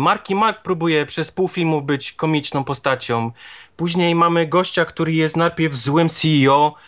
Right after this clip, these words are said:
a później jak Marky Mark już nie chce być komiczną postacią, to nagle ten C E O s-, w ogóle zaczyna żartami sypać, tak w ogóle znikąd, kurwa, tak jakby nagle, nie wiem, Lex Luthor, wiesz,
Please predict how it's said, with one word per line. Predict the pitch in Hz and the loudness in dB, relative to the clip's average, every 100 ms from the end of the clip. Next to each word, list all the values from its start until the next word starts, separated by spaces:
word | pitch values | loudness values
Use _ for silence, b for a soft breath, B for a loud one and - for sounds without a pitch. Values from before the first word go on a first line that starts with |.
| B | B
a | 131 | -8
później | 131 175 170 165 156 | -4 -2 0 0 0
jak | 160 147 | 0 2
Marky | 170 170 170 | 0 0 0
Mark | 170 160 | 0 0
już | 160 | -4
nie | 160 | -4
chce | 156 160 | -4 -8
być | 151 - | -8 -6
komiczną | 165 165 160 | -6 -4 -6
postacią, | 156 160 180 165 | -6 -6 -4 -2
to | 180 | 0
nagle | 185 180 175 | 0 0 0
ten | 185 | 0
C | 175 202 | -2 0
E | 214 269 | 4 4
O | 214 | 2
s-, | - 175 | -2 -8
w | 156 | -6
ogóle | 180 196 | -2 0
zaczyna | 190 - 202 | 0 0 0
żartami | 214 226 262 233 | 0 0 2 0
sypać, | - 165 147 | -2 -4 -4
tak | - 185 | -4 -4
w | |
ogóle | 202 233 | -2 -2
znikąd, | 240 311 - 156 | 2 2 2 0
kurwa, | - 143 127 123 | 0 -2 0 0
tak | 156 | 0
jakby | 180 185 | 0 -2
nagle, | 185 180 196 190 | -2 0 0 0
nie | 190 | 0
wiem, | 143 131 123 - B B B B B | 0 -2 -2 -10 B B B B B
Lex | 147 208 226 175 | 0 0 0 0
Luthor, | 208 233 202 196 185 | 0 2 2 2 0
wiesz, | 175 151 | 0 0